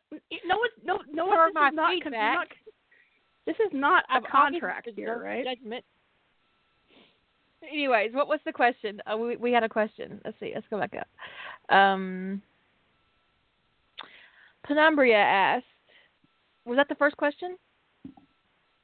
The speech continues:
Speaker 1: Uh, well, someone asked me if I was working on h-, how things were going with the Vicious Universe, and I responded in chat, but, um, I worked on that recently, actually, but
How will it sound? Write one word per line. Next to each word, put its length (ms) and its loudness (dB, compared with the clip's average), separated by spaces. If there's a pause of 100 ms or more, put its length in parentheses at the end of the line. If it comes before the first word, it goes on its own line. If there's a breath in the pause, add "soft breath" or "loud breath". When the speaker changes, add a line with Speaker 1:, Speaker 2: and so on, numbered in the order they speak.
(920 loud breath)
Speaker 1:
Uh, 180 6
well, 160 2
someone 200 2
asked 260 4
me 100 0
if 120 0
I 200 2
was 180 -6
working 300 -12
on 60 -12
h-, 200 -14
how 200 -6
things 240 -12
were 80 -14
going 140 -10
with 120 -12
the 60 -18
Vicious 400 -12
Universe, 500 -4 (120)
and 280 -4
I 100 4
responded 540 4
in 140 -8 (100)
chat, 340 -4
but, 220 -8
um, 300 -6 (760 soft breath)
I 80 6
worked 260 4
on 100 -2
that 140 -8
recently, 420 -14
actually, 380 -10
but 220 -8